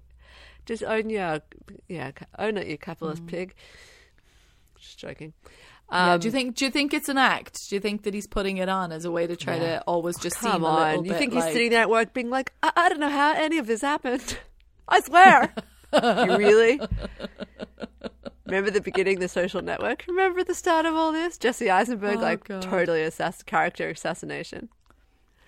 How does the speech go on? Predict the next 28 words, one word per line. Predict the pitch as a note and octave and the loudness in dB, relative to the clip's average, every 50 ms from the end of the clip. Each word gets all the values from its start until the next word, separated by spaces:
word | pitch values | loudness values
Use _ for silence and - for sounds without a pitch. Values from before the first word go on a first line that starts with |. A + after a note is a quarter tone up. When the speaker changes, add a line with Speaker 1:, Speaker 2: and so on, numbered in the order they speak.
| - - - - - - - - - - - - F3 | -20 -20 -20 -20 -20 -20 -20 -20 -20 -20 -18 -16 -16
Speaker 2:
Okay. | E3+ - E3+ D#3+ D#3+ D3 - _ _ - | -12 -10 -8 -8 -8 -10 -14 _ _ -6
I | F3 | -4
never | G3 F#3+ E3 E3 | -4 -2 -2 0
watched | E3 E3 E3 - | 0 -2 -2 -4
that | E3 - - | -6 -6 -6
Speaker 1:
No, | E3+ E3+ | -6 -6
Speaker 2:
movie. | E3+ E3+ E3+ E3 E3+ | -6 -6 -8 -6 -6
Speaker 1:
oh, | E3 | -4
Speaker 2:
I | D3+ | -4
have | E3+ E3 | -2 -2
no | D#3+ E3 | -4 -4
Speaker 1:
yeah. | F3+ | -6
Speaker 2:
interest. | D#3+ - - - F#3 - - - | -8 -10 -10 -10 -12 -12 -14 -12
Speaker 1:
It's | - - A#3 - | -12 -12 -10 -8
great. | - - C#4 - A#3+ - - - D4 C#4+ - | -8 -8 -8 -8 -10 -16 -12 -10 -10 -10 -10
Speaker 2:
<laughs> | - - - - - - - | -12 -12 -12 -12 -12 -12 -6
Speaker 1:
That's | - B3 C4+ - - | -4 -4 -4 -4 -6
good. | - D4 A3+ F3 - _ _ _ - - - - - - - _ _ _ _ _ _ _ _ - | -6 -8 -8 -8 -10 _ _ _ -20 -20 -20 -20 -20 -20 -20 _ _ _ _ _ _ _ _ 0
Speaker 2:
All | G3 G3 | 2 4
right. | F#3 F3 E3+ - | 4 2 0 0
Final | - A#3 A3+ A3+ A#3 A3+ | 0 2 2 2 0 0
comments. | - G#3+ F3+ E3+ F3+ F3+ F3 E3+ - - - - _ _ | -2 -2 -2 -2 -2 -6 -8 -10 -14 -18 -20 -20 _ _
Speaker 1:
Marco | F3+ G3 C4 D4+ D#4 - C#4+ C#4 | 2 6 8 8 8 8 4 4
Rubio, | B3+ C4 C#4 C4+ - B3+ A#3 G#3 | 4 4 4 4 4 4 4 4
shut | G3+ - - A#3 - | 4 4 4 4 4
the | - - | 2 -2
fuck | - - - A#3+ G#3 - - | -6 2 4 4 4 4 2
up. | A#3 F3 D3 - - - | 0 0 0 0 -2 -8